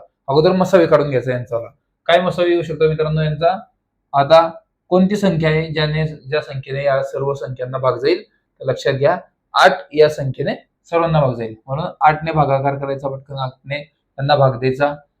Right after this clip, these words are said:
आठ एक आठ, आठ दोन सोळा, आठ त्रिक चोवीस आणि आठ चोक बत्तीस आणि आठ पंचे चाळीस. बरोबर मित्रांनो,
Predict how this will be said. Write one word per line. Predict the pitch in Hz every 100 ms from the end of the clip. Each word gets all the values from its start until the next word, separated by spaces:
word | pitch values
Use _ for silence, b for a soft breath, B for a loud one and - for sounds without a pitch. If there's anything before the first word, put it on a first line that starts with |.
| _ -
आठ | 131 135
एक | 135 131
आठ, | 131 - 143 185 - - _ _ _
आठ | 135
दोन | 120 123 123
सोळा, | 120 - 120 147 214 - _ _ _ _ -
आठ | 131 -
त्रिक | 127 156 180 _ _ _
चोवीस | 127 127 131
आणि | 131
आठ | 127 123 -
चोक | 165 202 - - _ _
बत्तीस | 185 127 - 214 - _ _ _
आणि | 127
आठ | 113 117
पंचे | 113 117 113 190 254 - _ _ _ _ _ _ -
चाळीस. | - 98 - _ _ _ _
बरोबर | 139 156 170 165
मित्रांनो, | 156 160 170